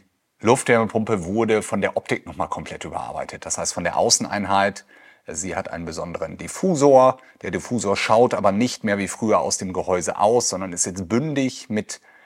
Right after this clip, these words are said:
dem Gehäuse und sieht dadurch bedeutend schicker aus. Sonst hatte man früher immer diese,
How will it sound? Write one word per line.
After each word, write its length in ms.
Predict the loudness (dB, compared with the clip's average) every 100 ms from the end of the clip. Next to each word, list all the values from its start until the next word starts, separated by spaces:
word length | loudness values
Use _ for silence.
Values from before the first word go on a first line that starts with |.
| _ -6
dem 160 | -2
Gehäuse 680 | -2 0 2 2 4 6 6
und 140 | 4 -2
sieht 280 | -4 -4
dadurch 320 | -4 -2 -4 -6
bedeutend 500 | -4 0 0 -2 -4
schicker 360 | -4 -2 -4
aus. 200 | -6 -8
Sonst 240 | -6 -4 -4
hatte 140 | -2
man 160 | -2 -2
früher 320 | 2 4 6
immer 180 | 4 -2
diese, 340 | -2 -4